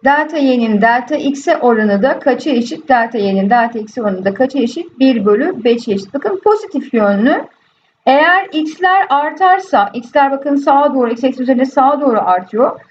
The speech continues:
Bu sefer Y'lerin de bakın doğrumuzun yönü, e, kuzey doğuya doğru olduğu için, doğru yukarı doğru çıktığına göre X'ler arttığında bunun anlamı nedir? Y'ler de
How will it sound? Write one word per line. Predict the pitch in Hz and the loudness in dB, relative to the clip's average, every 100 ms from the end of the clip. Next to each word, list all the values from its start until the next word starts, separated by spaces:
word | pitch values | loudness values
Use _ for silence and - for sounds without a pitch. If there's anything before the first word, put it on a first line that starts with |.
| _ _ _ | _ _ _
Bu | 254 | -4
sefer | 330 466 440 403 320 | 0 0 2 2 0
Y'lerin | 262 277 277 320 480 370 | 0 2 2 0 0 2
de | 254 - - | 2 0 -6
bakın | 254 285 254 233 - 202 | -6 0 0 -2 -4 0
doğrumuzun | 233 240 277 285 339 | 2 2 2 0 0
yönü, | 349 294 285 320 - 233 | 0 2 2 0 -2 0
e, | 226 226 226 - _ _ _ | 2 2 0 -6 _ _ _
kuzey | - 262 233 294 339 370 - _ _ _ 190 | -4 -2 2 2 0 -4 -12 _ _ _ -2
doğuya | 226 240 262 370 | 2 4 4 2
doğru | 330 269 214 | 2 2 2
olduğu | 202 185 180 | 0 0 -4
için, | 175 - 220 233 | -10 -8 -2 0
doğru | 220 208 208 | 2 2 0
yukarı | 226 269 302 | -2 0 0
doğru | 349 285 220 | 2 0 0
çıktığına | 214 196 196 170 | -4 -6 -6 -4
göre | 170 214 | 0 0
X'ler | 294 240 - - 381 | 0 -4 -6 0 0
arttığında | 392 349 - 262 220 208 311 - - _ _ _ - | 2 0 -2 -2 0 2 2 0 -8 _ _ _ 0
bunun | 320 | 2
anlamı | 311 269 254 277 | 4 2 0 0
nedir? | 269 381 403 | 2 0 2
Y'ler | 240 254 262 311 277 233 | 4 4 4 2 2 0
de | 359 | -4